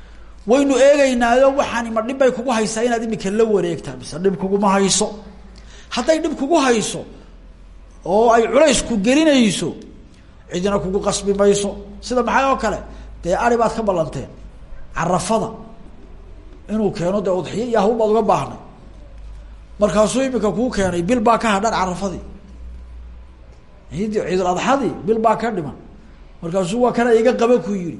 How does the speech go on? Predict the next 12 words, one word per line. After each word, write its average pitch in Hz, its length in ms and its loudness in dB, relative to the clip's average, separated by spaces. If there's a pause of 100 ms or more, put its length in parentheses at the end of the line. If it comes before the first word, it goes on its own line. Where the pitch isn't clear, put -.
"oo 170 100 2
bisha 240 280 2
halkeed 233 300 2
ku 233 80 2
haynaya? 208 420 0 (600)
Maxaan 220 320 2
siinaya? 190 560 -2 (640)
Yaa 220 260 6
ilaalinaya? 208 580 4 (500)
Aydaa 226 320 4
iga 233 140 4
cunaysa?" 226 480 2